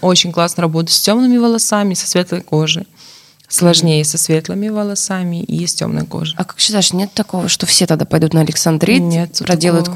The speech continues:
Speaker 2: курс, избавятся? А что людей останавливается? Есть те кото-, клиентки, которые принципиально не хотят переходить на аппараты?
Speaker 1: Ну,
Speaker 2: Вот
Speaker 1: есть,
Speaker 2: хотят
Speaker 1: во-первых,
Speaker 2: из месяца в месяц.
Speaker 1: противопоказания,
Speaker 2: Мгм.
Speaker 1: да, во-вторых, есть финансовая,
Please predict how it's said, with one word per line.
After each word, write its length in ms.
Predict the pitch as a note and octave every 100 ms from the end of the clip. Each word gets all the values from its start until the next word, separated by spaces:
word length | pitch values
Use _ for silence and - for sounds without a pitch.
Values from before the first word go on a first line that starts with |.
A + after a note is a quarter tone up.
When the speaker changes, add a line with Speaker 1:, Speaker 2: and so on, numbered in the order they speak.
| A3
Speaker 2:
курс, 120 | -
избавятся? 920 | E3+ E3 E3+ G3+ F#3+ - D#3+ D#3 E3
А 40 | D#3+
что 220 | - F#3
людей 520 | F3+ F3 F3 E3 D#3+
останавливается? 680 | D#3+ - E3 D#3+ D#3+ D#3 E3+
Есть 240 | F3 G3+
те 80 | F3
кото-, 340 | E3+ D#3 - -
клиентки, 440 | - F3 G3 F#3+
которые 240 | E3 D#3+ D#3+
принципиально 520 | D#3+ D#3 - F3 E3+
не 120 | D#3+
хотят 380 | D3+ D#3 D#3 D3+
переходить 460 | D3+ D3+ D#3 D3+ D#3+
на 100 | D3+
аппараты? 520 | D3+ D#3 F#3+ - D#3+ - - -
Speaker 1:
Ну, 120 | F#3+
Speaker 2:
Вот 80 | F3
Speaker 1:
есть, 140 | A#3 F#3+
Speaker 2:
хотят 180 | F3+
Speaker 1:
во-первых, 300 | E3+ F#3 G3+
Speaker 2:
из 60 | D#3+
месяца 0 |
в 0 |
месяц. 240 | D#3+ F3+ F3+
Speaker 1:
противопоказания, 920 | F3 E3+ - F3+ D#3+ D#3 D#3 D#3 E3
Speaker 2:
Мгм. 180 | D#3+ E3 E3+
Speaker 1:
да, 280 | D#3+ F3+
во-вторых, 640 | F#3+ E3+ - D#3+ F3 F#3 -
есть 320 | E3 - -
финансовая, 880 | E3 D#3+ E3+ - E3 D#3 D3+ D3+